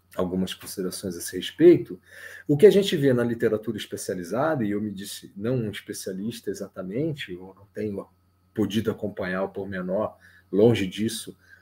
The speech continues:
a pro-, da intensa produção bibliográfica a respeito da relação Eurípides e Nietzsche, mas daquilo que eu posso conhecer e pelas minhas pesquisas mesmo,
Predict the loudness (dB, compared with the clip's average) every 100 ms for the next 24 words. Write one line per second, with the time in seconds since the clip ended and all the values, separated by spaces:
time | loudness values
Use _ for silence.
0 | _ -4 2 4 6 4 6 6 8 6
1 | 2 0 -2 -2 -4 -4 -14 -10 0 2
2 | 4 4 2 2 -2 -4 -2 -2 0 0
3 | 0 -2 -6 -4 -4 -6 -10 -14 -8 -2
4 | 0 0 -6 -14 -18 -20 -20 -20 -4 4
5 | 8 8 8 6 6 4 4 2 4 4
6 | 4 2 0 0 2 4 4 4 0 -2
7 | -2 0 0 0 -4 -4 -6 -4 -4 -4
8 | -6 -8 -8 -14